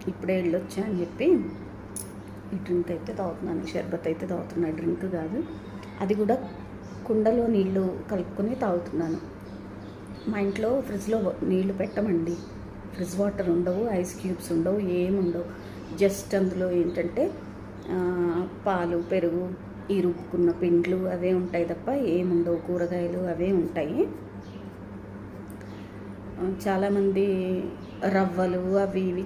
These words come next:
చాలా పెడుతూ ఉంటారు కదా, నేనైతే అవేమీ పెట్టను. అంతా స్టోర్ చేసుకునే, ఫ్రిడ్జ్లో స్టోర్ చేసుకునే అంత కూడా తీసుకురాను నేను కిరాణా సామాను.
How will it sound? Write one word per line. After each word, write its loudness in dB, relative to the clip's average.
చాలా 2
పెడుతూ 0
ఉంటారు 2
కదా, 2
నేనైతే 4
అవేమీ 2
పెట్టను. 4
అంతా 2
స్టోర్ 2
చేసుకునే, 0
ఫ్రిడ్జ్లో -2
స్టోర్ 0
చేసుకునే 2
అంత 0
కూడా 2
తీసుకురాను 0
నేను 4
కిరాణా 2
సామాను. 2